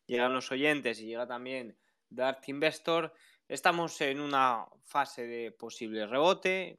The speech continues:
podemos hablar de ello. Y, eh, bueno, pues vamos a ver hasta dónde puede ir este rebote, sobre todo. Ya tenemos por aquí a Dart, vamos a darle paso. Muy buena,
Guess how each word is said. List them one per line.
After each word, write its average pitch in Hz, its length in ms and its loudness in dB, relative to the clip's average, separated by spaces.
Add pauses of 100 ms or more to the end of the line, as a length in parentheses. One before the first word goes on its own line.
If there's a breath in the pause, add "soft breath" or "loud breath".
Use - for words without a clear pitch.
podemos 107 400 -16
hablar 107 300 -2
de 156 80 2
ello. 170 320 -2 (1700 loud breath)
Y, 156 280 4
eh, 139 100 4
bueno, 139 300 -4
pues 127 160 -2
vamos 165 320 4
a 156 80 8
ver 156 180 4
hasta 147 300 0
dónde 160 320 -4
puede 131 240 0
ir 123 80 0
este 117 260 -2
rebote, 101 380 -8
sobre 90 280 -18
todo. 85 200 -20
Ya 135 160 2
tenemos 135 260 -4
por 123 140 -2
aquí 120 160 -2
a 117 80 2
Dart, 165 280 4 (160)
vamos 123 280 -20
a 117 80 -10
darle 107 260 -14
paso. 156 460 -8 (4000)
Muy 160 120 4
buena, 165 520 4